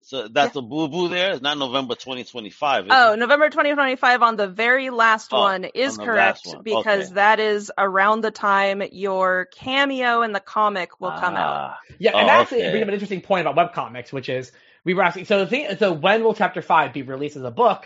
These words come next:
Speaker 3: Um, one of the, uh, challenges and kind of fun aspects of webcomics is that, like, a, you know, the old Dickens novels, you release a, a page every week. And that means,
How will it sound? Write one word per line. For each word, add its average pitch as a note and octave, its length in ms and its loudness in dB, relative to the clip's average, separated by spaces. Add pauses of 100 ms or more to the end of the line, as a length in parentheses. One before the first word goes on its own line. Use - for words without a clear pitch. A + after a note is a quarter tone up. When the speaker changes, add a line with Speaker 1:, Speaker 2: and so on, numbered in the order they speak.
(100)
Speaker 3:
Um, D3 380 4 (360)
one G#3 220 2
of C4 60 -8
the, F3+ 420 -4 (280)
uh, D#3 180 0
challenges A#3 800 0
and A#3+ 400 -2
kind C4+ 240 0
of G3+ 340 -4
fun G#3 400 2
aspects F3 460 0
of D#3 80 -2
webcomics C#3+ 420 -2
is D#3 60 -12
that, D#3 220 2
like, E3 440 2
a, D#3+ 120 0 (100)
you E3+ 100 2
know, C#3 160 2
the D#3 140 2
old D#3 260 2
Dickens D3 380 -2
novels, B2 520 -2 (220)
you D#3+ 120 2
release D#3+ 440 2
a, D#3+ 140 -4 (160)
a D#3+ 80 2
page D#3 640 -4
every D3 580 0
week. A3+ 320 -4 (180)
And D#3+ 340 0
that F3+ 200 2
means, E3 260 -4